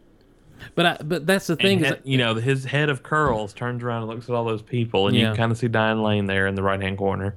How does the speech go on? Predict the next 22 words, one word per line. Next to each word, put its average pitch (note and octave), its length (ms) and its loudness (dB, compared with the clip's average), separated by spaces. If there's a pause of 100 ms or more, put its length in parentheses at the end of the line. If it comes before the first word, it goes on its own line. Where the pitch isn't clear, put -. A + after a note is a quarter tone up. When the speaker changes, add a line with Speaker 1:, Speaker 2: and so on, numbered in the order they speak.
Speaker 1:
Yeah. G#2+ 260 -6 (200)
Speaker 2:
And, G2+ 520 2 (120)
and G#2+ 120 -2
he G#2 80 0
turns G#2+ 300 2
back A#2+ 280 0
with G#2 100 -2
his G2 100 -8
mouth B2 240 0
open G#2 220 -4
a - 20 -4
little G2+ 160 -4
bit, G2+ 120 0
and G#2 100 -2
that G#2 100 -2
hand D3+ 300 2
just A#2 120 -8
comes. A#2+ 220 -2
Mm, - 420 -8 (160)
no, A2 180 -4 (160)
that A#2+ 140 2
hand. B2+ 360 2